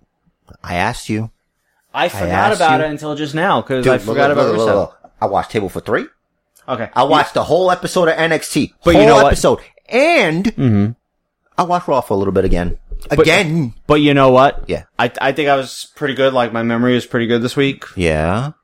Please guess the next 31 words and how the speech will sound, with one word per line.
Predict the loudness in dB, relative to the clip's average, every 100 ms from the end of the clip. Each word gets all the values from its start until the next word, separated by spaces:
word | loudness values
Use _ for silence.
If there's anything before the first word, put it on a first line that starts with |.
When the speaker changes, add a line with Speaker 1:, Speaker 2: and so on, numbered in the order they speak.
| _ _ _
Speaker 2:
I | -8
thi-, | -4
I | -4 -2
thi-, | -4
I | -2 -2
think | 0
I'm | 0 -2
okay. | -4 -8 -10 _ -12
I |
think | -6 -2
I'm |
in | -2
the | -4
clear. | -6 -8 _ _ _ _ -8
Speaker 1:
Wow. | -2 -2 -4 -8 -12 -18 _
Speaker 2:
Uh, | 0 4 4 4 0
and | -2 0 0 0
as | 0 0 0 -6
far | -2 0 0
as | 0 0 0 0 -4 -4
that | -2 -2 -2
goes, | 0 0 -2 -10 -14 -16
let | -14
me | -12 -12
see. | -12 -8 -6 -6 -6
As | -8
far | -4 -2
as | -4
the | -6
championship | -10 -6 -6 -6 -8 -8 -8
here. | -4 -2 -2